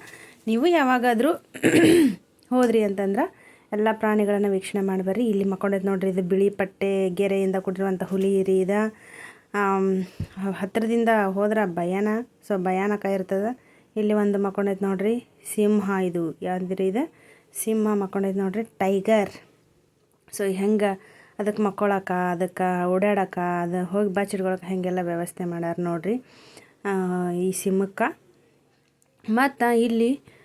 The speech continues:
ಗೋರಿಲ್ಲಾ ಕಾಣಕತ್ತಾವು. ಮಾನವನ ಒಂದು ಮೂಲ ರೂಪ ಈ ಗೋರಿಲ್ಲನ ಅಂತ ಹೇಳ್ಬೋದು. ಎಲ್ಲರಿಗೂ ಗೊತ್ತೈತಿ ಈ ಗೋರಿಲ್ಲಾ ಯಾವ ರೀತಿ ತನ್ನ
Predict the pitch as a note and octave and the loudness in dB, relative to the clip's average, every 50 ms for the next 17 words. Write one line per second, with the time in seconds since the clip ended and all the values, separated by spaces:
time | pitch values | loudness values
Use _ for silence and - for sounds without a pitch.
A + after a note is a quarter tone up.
0 | _ _ _ G3+ G3 G#3+ G#3+ G#3 G#3 G#3 G#3 G3+ - G3+ G3 G3+ G3 F#3+ G3 G3 | _ _ _ 0 2 4 4 4 4 4 2 2 0 0 0 0 -2 -2 -2 -2
1 | G3+ G3 G3+ A3 B3+ B3+ - - G3+ G3 F#3+ G3 G3 G3 G3 G3 G3 G3 G3 G3 | 0 0 2 2 0 -2 -2 -2 -2 -2 0 0 0 0 0 0 0 0 0 0
2 | F#3+ F#3+ F#3 F#3 F#3 F#3+ F#3+ G3+ G#3 G#3+ G#3+ G#3 G3 G3 G3+ G3+ G3+ G3+ F#3+ F#3+ | 0 0 0 0 0 2 2 2 2 2 2 2 2 2 0 0 -2 -2 -2 0
3 | G3 A3+ B3+ B3 G#3 F#3 F3+ E3 F#3 G3 F#3+ F#3+ G3 F#3+ G3 F#3+ F#3+ F#3 F#3 F3+ | 0 -2 -4 -2 -2 -4 -2 -2 -2 -2 0 0 0 0 -2 -2 -2 -2 -4 -4
4 | F3+ - F#3+ G3 F#3+ F3+ E3+ F#3 F#3 F#3 G#3+ D4 D#4+ - - - - _ _ _ | -4 -4 -2 -2 -2 -2 -2 -4 -2 -2 -2 -2 -4 -6 -12 -20 -20 _ _ _
5 | G#3 F#3+ G3+ G3+ G3 F#3 G3 F#3 F#3 F#3+ F#3+ - F#3+ F#3+ F#3 B3 C#4+ D#4 - _ | -4 -2 -2 0 0 -2 -2 0 -2 -2 -2 -2 -4 -4 -2 -4 -4 -4 -6 _
6 | - G#3 G3+ F#3+ F3 F#3 G3 G3+ G3+ G#3 G3+ G3+ G3+ G3+ G3 F#3+ F#3+ F#3+ G3 G3 | -4 -2 -2 0 0 0 0 0 0 0 0 0 -2 -2 -2 -2 -2 -2 -2 -2
7 | G3+ G3+ G3+ G3+ - G#3 G#3+ G#3 - - - - - - - - _ _ _ - | -2 -2 -2 -2 -2 -2 -2 -2 -4 -10 -20 -20 -20 -20 -20 -20 _ _ _ -2
8 | G#3+ G#3 G#3 | 0 2 2